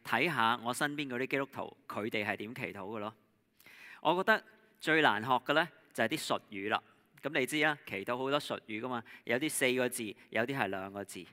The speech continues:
例如話保守啦，保守點解嘅呢？例如話交託俾神啦，例如話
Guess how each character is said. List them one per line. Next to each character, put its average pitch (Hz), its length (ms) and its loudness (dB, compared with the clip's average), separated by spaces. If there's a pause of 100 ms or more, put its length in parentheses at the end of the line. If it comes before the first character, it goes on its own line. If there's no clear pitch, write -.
(340)
例 120 260 2
如 104 160 -4
話 107 260 0 (460)
保 117 260 2
守 104 380 -2
啦， 156 120 -2 (440)
保 107 120 -8
守 131 160 -6
點 123 160 -8
解 117 80 -2
嘅 113 280 0
呢？ 120 120 -4 (400)
例 135 280 4
如 117 120 0
話 131 200 2 (340)
交 175 320 4
託 143 340 4
俾 135 160 2
神 101 300 0
啦， 151 220 0 (540)
例 139 280 4
如 127 180 0
話 135 320 4